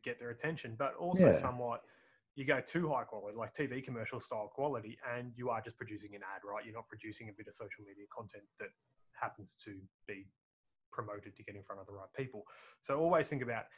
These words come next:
Speaker 1: how the production quality makes your brand, your product, and your service feel to the consumer, but also how can you make it relate to the consumer as well without going over their heads.
Speaker 2: Hmm.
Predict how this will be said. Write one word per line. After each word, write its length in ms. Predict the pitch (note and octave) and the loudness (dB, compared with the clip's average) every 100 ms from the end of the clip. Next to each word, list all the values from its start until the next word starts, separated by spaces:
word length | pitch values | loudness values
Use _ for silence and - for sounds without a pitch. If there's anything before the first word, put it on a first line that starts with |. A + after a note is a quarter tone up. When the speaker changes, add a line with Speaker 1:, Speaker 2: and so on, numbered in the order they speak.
| - _ | -20 _
Speaker 1:
how 180 | - B2+ | 2 4
the 60 | B2+ | 4
production 360 | B2 A#2 - | 0 -2 -4
quality 300 | A#2 A#2 A2 A2 | -4 -2 -2 -4
makes 260 | G#2+ G#2 | -6 -6
your 100 | A2+ | -8
brand, 400 | A2 A2 A2 A2 | -4 -4 -4 -6
your 80 | G#2+ | -8
product, 300 | - G#2+ G#2+ - | -6 -6 -6 -10
and 80 | G#2+ | -14
your 80 | F#2 | -12
service 560 | A2+ G#2+ G#2 - - - _ _ - - | -10 -10 -8 -8 -8 -12 _ _ -18 -8
feel 280 | G#2+ A#2+ B2+ | -6 -6 -6
to 80 | C#3 | -8
the 80 | |
consumer, 540 | C#3 C#3 - D#3 G3 A3 - - _ - | -6 -4 -2 -2 0 -4 -8 -20 _ 2
but 220 | C3 B2 - _ _ | 4 4 2 _ _
also 260 | D3+ B2 B2+ A2+ | -2 0 -2 -2
how 100 | G#2+ | -4
can 140 | A2+ | -6
you 60 | G2+ | -6
make 160 | G#2 | -8
it 80 | A2 | -10
relate 300 | G#2 G2 A2 - | -10 -8 -10 -12
to 80 | A2+ | -18
the 60 | |
consumer 520 | - F#2+ - G2+ G2 G2 | -16 -12 -10 -10 -10 -12
as 80 | G2 | -8
well 200 | G2+ F#2+ | -8 -8
without 200 | G2 G2 - | -10 -10 -10
going 180 | F#2+ G2 | -12 -14
over 160 | F#2+ - | -20 -18
their 80 | G2 - | -20 -18
heads. 240 | G#2+ - _ - - | -18 -18 _ -18 -2
Speaker 2:
Hmm. 180 | F#2+ | 0